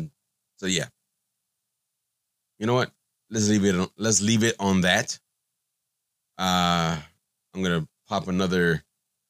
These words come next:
Aleve and an Excedrin and probably a Dino Flintstones vitamin, uh, which is grape, by the way. It's grape. Always,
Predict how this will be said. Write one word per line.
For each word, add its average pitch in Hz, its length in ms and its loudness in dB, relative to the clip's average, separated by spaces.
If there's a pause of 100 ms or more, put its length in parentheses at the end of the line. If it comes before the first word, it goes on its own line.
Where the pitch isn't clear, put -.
(1120)
Aleve 98 440 2
and 87 120 2
an 82 140 0
Excedrin 98 580 0
and 76 240 -6 (160)
probably 82 400 -2 (1300)
a 87 80 -8
Dino 92 460 -2
Flintstones 95 560 -4
vitamin, 107 360 -2 (1500)
uh, 87 240 -2
which 82 180 -8
is 82 120 0
grape, 101 360 -2 (520)
by 80 100 -8
the 73 80 -4
way. 73 220 -12 (240)
It's 82 100 -12
grape. 82 320 -8 (1040)
Always, 82 340 -4